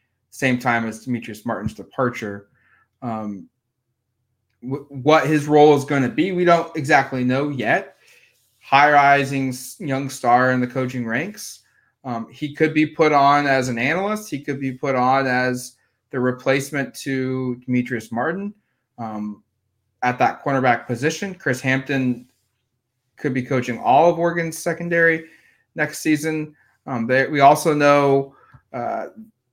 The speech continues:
Brian Michalowski, uh, a defensive analyst who coaches linebackers for Oregon,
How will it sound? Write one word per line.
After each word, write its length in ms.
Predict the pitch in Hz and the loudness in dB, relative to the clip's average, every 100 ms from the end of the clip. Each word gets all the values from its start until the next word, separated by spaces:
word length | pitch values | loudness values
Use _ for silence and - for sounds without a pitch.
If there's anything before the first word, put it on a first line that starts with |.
| _ _ _ | _ _ _
Brian 420 | 143 139 143 151 147 | -4 2 4 4 4
Michalowski, 960 | 139 131 120 147 170 - 175 170 156 127 | 0 2 4 4 4 -2 0 0 -2 -4
uh, 240 | 113 110 | -4 -6
a 40 | 107 | -8
defensive 440 | 135 135 139 123 | -6 -4 -4 -2
analyst 440 | 120 143 143 139 - | -2 0 0 -4 -6
who 80 | |
coaches 380 | 123 135 120 113 | -6 -4 -4 -6
linebackers 640 | 113 123 139 143 139 147 | -2 0 4 2 2 -4
for 200 | 135 - | -4 -6
Oregon, 640 | 104 123 131 131 131 131 131 | -4 -2 0 0 -2 -4 -8